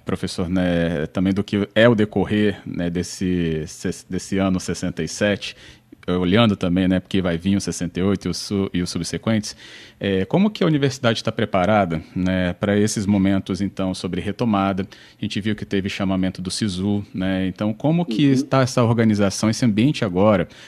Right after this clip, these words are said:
Speaker 1: pra que essas engrenagens, então, possam voltar, né, de alguma maneira com essa segurança, ou se aguarda qual, é, gatilho de segurança pra uma retomada, por exemplo,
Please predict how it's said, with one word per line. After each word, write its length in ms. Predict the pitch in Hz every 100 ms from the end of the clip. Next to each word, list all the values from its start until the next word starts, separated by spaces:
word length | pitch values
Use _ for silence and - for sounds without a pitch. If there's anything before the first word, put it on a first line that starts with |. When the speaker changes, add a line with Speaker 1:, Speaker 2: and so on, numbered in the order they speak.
| -
Speaker 1:
pra 160 | - 120
que 640 | - - 117 107 101 95 -
essas 260 | 110 120
engrenagens, 720 | 143 139 120 123 123 107 95
então, 400 | 98 90 110 110
possam 340 | 101 107 107 113
voltar, 640 | 104 101 - 95 101 131
né, 360 | - 92 92 90
de 80 | 95
alguma 240 | 95 107
maneira 380 | 98 92 104 110
com 220 | - 123
essa 200 | 123 113
segurança, 640 | - 92 87 98 110 117 - - -
ou 160 | - 127
se 140 | 131
aguarda 420 | 117 104 117 123
qual, 560 | 120 - 123 143 123 95
é, 400 | 92 95 95 90
gatilho 520 | 90 113 - - 147 104
de 80 |
segurança 640 | 98 98 90 90 95 - 92 - -
pra 140 | -
uma 100 | 98
retomada, 580 | 95 98 101 92 90 90
por 200 | - 123
exemplo, 480 | 107 92 95 92 95